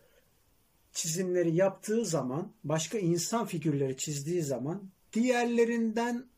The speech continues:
farklı değilmiş gibi, yani insanı insan gibi, hayvanı ise hayvan gibi çizip ama birbirinden, hayvanlar arasında birbirinden, insanlar arasında birbirinden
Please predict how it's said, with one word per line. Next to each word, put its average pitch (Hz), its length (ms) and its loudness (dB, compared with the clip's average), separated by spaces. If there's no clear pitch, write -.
farklı 220 720 0
değilmiş 233 640 4
gibi, 123 440 -4
yani 160 500 2
insanı 220 640 0
insan 220 600 0
gibi, 131 320 -4
hayvanı 214 500 4
ise 262 220 0
hayvan 196 480 4
gibi 127 280 -4
çizip 160 440 -4
ama 233 500 0
birbirinden, 214 960 0
hayvanlar 196 680 2
arasında 156 520 0
birbirinden, 120 680 -4
insanlar 208 560 0
arasında 180 500 2
birbirinden 135 680 -4